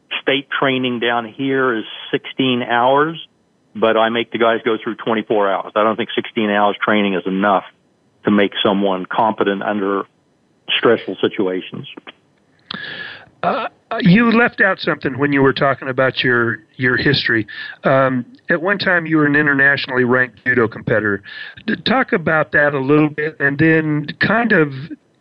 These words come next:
Speaker 2: let our listeners know how you feel that has basically given you a platform for what you do, uh,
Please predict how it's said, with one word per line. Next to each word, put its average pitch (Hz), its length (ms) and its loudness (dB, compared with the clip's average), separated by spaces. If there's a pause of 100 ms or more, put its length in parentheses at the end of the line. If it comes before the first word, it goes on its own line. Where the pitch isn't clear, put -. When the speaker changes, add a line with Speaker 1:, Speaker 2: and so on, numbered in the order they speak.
(120)
Speaker 2:
let 156 320 4
our 135 320 2 (120)
listeners 143 480 2
know 135 340 4 (760)
how 170 300 2
you 160 280 0 (140)
feel 165 320 4
that 139 380 2
has 131 600 2 (420)
basically 135 640 2
given 131 380 2
you 131 180 4
a 123 40 2
platform 135 880 0 (120)
for 120 440 4 (640)
what 135 380 4
you 151 180 -4
do, 127 580 2 (480)
uh, 123 300 2